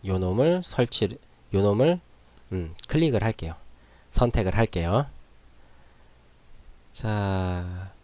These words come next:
그리고 설치 화면으로 이제 나오죠? 그러면 여기 다음을 눌러주시고 클릭,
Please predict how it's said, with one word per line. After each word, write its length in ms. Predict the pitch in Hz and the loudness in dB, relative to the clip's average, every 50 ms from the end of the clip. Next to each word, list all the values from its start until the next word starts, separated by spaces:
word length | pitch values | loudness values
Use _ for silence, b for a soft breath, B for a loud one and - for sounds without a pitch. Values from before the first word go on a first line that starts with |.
| - - - - - - - - - - - - - - - - - - - - - - - - - - - | -20 -20 -20 -20 -20 -20 -20 -20 -20 -20 -20 -20 -20 -20 -18 -18 -18 -18 -18 -18 -18 -18 -18 -18 -18 -20 -18
그리고 720 | - - 104 98 95 - - 123 135 156 170 175 175 170 | -10 -6 -4 -4 -4 -2 2 4 4 4 4 4 2 2
설치 320 | 156 - 170 160 - - 147 | 4 4 4 4 4 4 4
화면으로 540 | 139 139 139 135 123 104 92 85 82 82 - - - - - - - _ - - - - - - _ _ _ - - - _ _ _ _ _ | 4 4 4 4 4 4 2 0 0 -2 -6 -10 -16 -20 -20 -20 -20 _ -20 -20 -20 -20 -20 -20 _ _ _ -20 -20 -20 _ _ _ _ _
이제 460 | 123 95 98 98 95 92 87 85 85 85 | -4 -2 0 2 2 2 0 0 -2 0
나오죠? 440 | 95 90 92 92 92 - 147 170 170 - - - - | 2 4 4 4 6 6 4 4 2 -2 -10 -20 -4
그러면 280 | - 107 107 127 143 127 | 2 4 4 6 6 6
여기 320 | 117 120 120 120 90 - - - - _ _ - - | 6 6 6 4 2 0 -2 -10 -20 _ _ -4 0
다음을 460 | - - 98 101 110 127 147 156 135 | 2 6 6 6 8 6 6 6 4
눌러주시고 720 | 107 98 101 101 98 - - 87 - - - - 85 85 - - - - - - - _ _ - - _ _ _ _ _ _ _ _ _ _ _ _ _ - - - | 4 6 6 6 6 4 2 0 -2 -2 -4 -8 -12 -14 -14 -18 -20 -20 -20 -20 -20 _ _ -20 -20 _ _ _ _ _ _ _ _ _ _ _ _ _ -6 -6 -4
클릭, 460 | - 120 117 104 90 98 123 151 170 | -2 0 0 2 2 2 0 0 -2